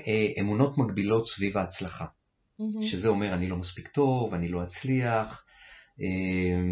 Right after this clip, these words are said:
Speaker 1: כל מיני דברים כאלו. שהאמונות המגבילות האלו, אה, מגיעות מהילדות לרוב. הן מגיעות ממקום שכילדים שלא מבינים עדיין איך העולם מתנהל, ומסתכלים על ההורים כאלוהים,
Speaker 2: כן.
Speaker 1: כשההורים שלנו ביקרו אותנו,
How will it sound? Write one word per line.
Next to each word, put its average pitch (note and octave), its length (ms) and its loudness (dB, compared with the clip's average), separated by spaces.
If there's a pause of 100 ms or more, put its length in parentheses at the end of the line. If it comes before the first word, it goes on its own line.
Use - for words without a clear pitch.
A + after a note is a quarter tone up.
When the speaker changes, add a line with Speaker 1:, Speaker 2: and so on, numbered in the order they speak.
(360)
Speaker 1:
כל C#3+ 120 6
מיני B2+ 160 6
דברים F#2 240 0
כאלו. E2 280 -4
שהאמונות A2+ 640 2
המגבילות E3 520 4
האלו, D3 400 6 (560)
אה, A2+ 60 0 (880)
מגיעות B2 340 6
מהילדות E3 420 4
לרוב. G2 320 2 (800)
הן A#2+ 80 4
מגיעות C#3 300 6
ממקום G3 380 2
שכילדים D3 960 2
שלא G2+ 760 -4
מבינים A3+ 300 0
עדיין D3 220 2
איך C#3+ 140 -2
העולם C3 220 2
מתנהל, B2+ 600 4
ומסתכלים G2 460 -2
על C3+ 80 2
ההורים A#2+ 420 4
כאלוהים, G#2 1000 0 (680)
Speaker 2:
כן. - 60 -6
Speaker 1:
כשההורים A2+ 280 4
שלנו A2+ 300 2
ביקרו G2+ 380 2
אותנו, A#2+ 500 2